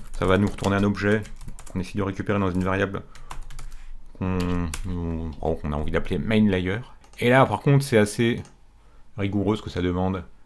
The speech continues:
d'afficher. Donc,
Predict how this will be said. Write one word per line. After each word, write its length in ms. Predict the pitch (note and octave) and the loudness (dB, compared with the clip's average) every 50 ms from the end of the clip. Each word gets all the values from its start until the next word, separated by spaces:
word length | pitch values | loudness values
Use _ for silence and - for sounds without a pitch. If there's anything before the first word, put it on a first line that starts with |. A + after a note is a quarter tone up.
| - - | -12 -8
d'afficher. 640 | - F2+ - - F#2+ - - - G2 G2+ G#2+ C3+ C#3 - - - - - - - - - - - - - - - _ _ _ - _ - - - - - - - - - _ - - - - - - - - - | -8 -6 -6 -6 -8 -6 -4 -2 -2 -2 -2 -4 -8 -16 -20 -20 -20 -20 -20 -20 -20 -20 -20 -20 -20 -20 -20 -20 _ _ _ -20 _ -20 -20 -20 -20 -20 -20 -20 -20 -20 _ -20 -20 -20 -20 -20 -20 -16 -8 -6
Donc, 320 | F#2+ F2+ F2+ - - | -4 -4 -4 -6 -10